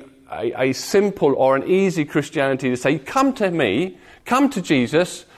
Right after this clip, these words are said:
and your life is gonna be wonderful." And because the problem with that is if we do that and people hit difficult times, then they've got no sense of, "Well, you know, I didn't sign up for this.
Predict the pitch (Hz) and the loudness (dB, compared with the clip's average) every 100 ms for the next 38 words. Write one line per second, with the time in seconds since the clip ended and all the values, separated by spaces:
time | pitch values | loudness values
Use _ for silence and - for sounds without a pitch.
0 | - - - 202 220 214 185 170 160 151 | -20 -8 -2 2 4 4 4 2 0 -2
1 | 165 143 139 131 127 113 90 - - _ | 0 0 0 0 0 -2 -8 -14 -16 _
2 | _ _ _ _ _ _ _ _ _ _ | _ _ _ _ _ _ _ _ _ _
3 | _ _ _ _ _ _ _ _ - - | _ _ _ _ _ _ _ _ -20 -20
4 | - - - - 202 180 190 190 190 190 | -20 -20 -20 -2 2 4 2 2 0 2
5 | 269 262 220 180 196 120 147 214 - 262 | 2 4 4 4 0 0 0 0 0 0
6 | 214 226 262 202 101 101 147 151 151 151 | 2 4 4 4 0 0 -2 -2 -2 -4
7 | 214 - 185 160 185 147 147 180 175 151 | -6 0 0 0 -2 -2 -2 0 0 -2
8 | 127 170 139 98 98 120 - - - - | -4 -4 -2 -2 -2 -6 -10 -20 -20 -2
9 | 170 165 180 175 175 175 156 - - - | 4 6 6 4 4 2 2 -6 -8 -2
10 | 185 190 202 196 196 185 - _ - - | 2 4 6 6 4 0 -8 _ -4 0
11 | 185 170 - 156 147 175 180 180 202 175 | 2 0 2 2 2 -2 -4 -2 0 2
12 | 180 190 202 156 190 151 131 127 135 185 | 2 2 0 0 0 0 -2 -4 -6 -6
13 | 254 - | -8 -14